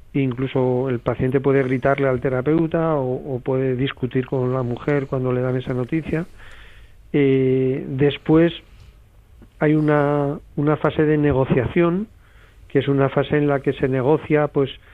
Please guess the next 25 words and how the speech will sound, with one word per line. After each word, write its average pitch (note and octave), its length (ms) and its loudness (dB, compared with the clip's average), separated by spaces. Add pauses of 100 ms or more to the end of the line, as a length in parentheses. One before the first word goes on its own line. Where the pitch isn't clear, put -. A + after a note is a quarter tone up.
(320)
eh, C3 560 2 (520)
si C#3 120 0
este C3+ 240 2
diagnóstico C3+ 580 0
lo C3 120 2
puedo C3+ 260 2
verificar C3 480 0
en C3 100 -2
otra C3 240 -2
clínica, D3+ 520 0
pues C3 180 -2
me B2 80 -2
voy B2 80 0
a - 20 2
ir C3 80 0
a C3 60 2
la B2 140 -2
clínica, B2+ 840 -2 (300)
al B2+ 300 -4
Carlos C3 420 -2
tercero, D3+ 540 2
me C#3 100 -2
voy C3 300 0
a C3 80 0
la, B2 340 -2